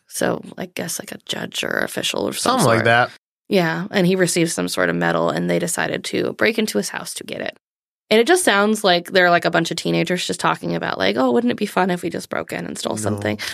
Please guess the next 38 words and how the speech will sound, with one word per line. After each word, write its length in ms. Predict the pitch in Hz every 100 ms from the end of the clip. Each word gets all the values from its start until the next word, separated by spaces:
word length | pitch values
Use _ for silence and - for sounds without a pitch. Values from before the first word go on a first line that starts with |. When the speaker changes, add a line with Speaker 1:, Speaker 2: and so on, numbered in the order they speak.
| -
Speaker 1:
No, 560 | 220 190 175 170 170 175
it's, 420 | 233 220 - - -
it's 200 | 285 -
pretty 260 | - - -
bad. 340 | - - -
Speaker 2:
It's 220 | 160 180
worse 560 | 151 123 123 - - - _ _
than 220 | 113 226
that. 60 | 202
Speaker 1:
Mm-hmm, 440 | 208 208 208 214
Speaker 2:
You 60 | 165
know, 140 | 208
Speaker 1:
yeah. 200 | 196 190
Speaker 2:
yeah. 200 | 190 110 - _ _ _ _ -
Speaker 1:
Yeah, 200 | 226 214
so 160 | 214
they 140 | 247 247
round 300 | 240 240 247
up 140 | 240
a 80 | 240
bunch 200 | 220 220
of 100 | 220
people 340 | 220 208 208 208
in 120 | 208
his 160 | 220 214
house. 520 | 185 180 180 196 - -
Most 300 | 190 208 226
of 80 | 208
them 420 | 202 208 202 -
are 280 | 190 196 190
naked 580 | 180 180 202 220 247
or 400 | 254 190 190 185
in 180 | 185 190
some 320 | - 180 175
form 320 | 180 190 - 175
of 100 | 180
undress. 640 | 180 180 175 180 240 - _ _ _ _ _ -
And 600 | 208 185 175 175 175